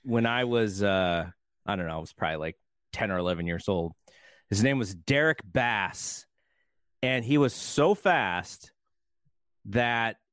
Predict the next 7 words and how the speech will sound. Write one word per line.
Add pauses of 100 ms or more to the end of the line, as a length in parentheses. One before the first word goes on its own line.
(800)
if
he
hit
a
ground
ball (680)
to,